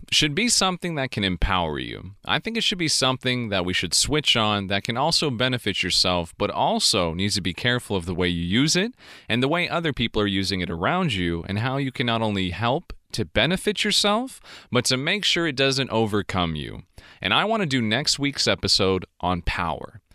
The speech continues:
The power we not only have within ourselves, the power we have with our fate, our destiny, and the power we have with our purpose.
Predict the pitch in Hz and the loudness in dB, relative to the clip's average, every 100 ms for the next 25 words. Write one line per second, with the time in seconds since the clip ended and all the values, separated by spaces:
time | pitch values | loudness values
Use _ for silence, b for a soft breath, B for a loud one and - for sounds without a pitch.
0 | b b - 110 - 143 185 220 190 160 | b b -2 2 2 2 2 2 2 0
1 | 147 147 135 110 98 98 92 87 - 87 | 0 2 2 0 0 0 2 0 0 -2
2 | 80 - 113 127 175 233 - - b - | 0 2 2 2 -2 -4 -6 -6 b -4
3 | 92 - 123 127 123 110 101 101 92 92 | 0 2 2 2 2 2 2 2 2 0
4 | - 78 - 117 139 226 - - 90 85 | 0 -2 0 0 0 -2 -8 -2 0 0
5 | 87 139 220 - 95 87 95 107 104 98 | 0 0 2 0 0 -2 -2 -2 -2 0
6 | - 160 175 160 147 147 139 139 127 120 | 0 0 0 0 0 0 -2 -2 -2 0
7 | - 85 - - - | 0 0 -4 -4 -4